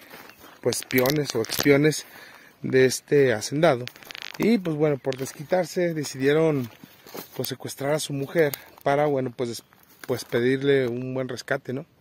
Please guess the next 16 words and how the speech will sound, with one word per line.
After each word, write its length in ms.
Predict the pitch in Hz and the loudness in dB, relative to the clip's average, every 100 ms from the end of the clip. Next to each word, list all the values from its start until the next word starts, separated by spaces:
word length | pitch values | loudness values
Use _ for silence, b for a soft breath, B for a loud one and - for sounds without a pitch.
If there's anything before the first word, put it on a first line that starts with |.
| b b b b b b b b b b b b | b b b b b b b b b b b b
El 140 | 127 | -2
hacendado 420 | 131 135 135 151 160 | -2 0 4 6 4
contrata 760 | 131 120 151 160 131 127 120 B B | 0 2 2 2 0 -4 -8 B B
a 100 | 117 | -6
unos 260 | 127 143 - | -6 -6 -6
charros 580 | 135 135 120 - - - _ _ b b b b b b _ - | -4 -4 -4 -12 -20 -20 _ _ b b b b b b _ -8
que 80 | 123 | -6
en 80 | |
aquel 220 | 120 - 139 | -4 -2 -2
entonces 760 | 127 143 139 - 143 - - | 0 -2 0 0 -2 -2 -12
formaban, 640 | - 123 120 131 156 139 120 - | -6 -2 0 2 2 2 -2 -8
o 100 | 123 | -4
no 120 | 120 | -4
sé 80 | 135 | -4
si 100 | 135 | -8
todavía 500 | - 147 139 147 139 | -2 2 4 4 2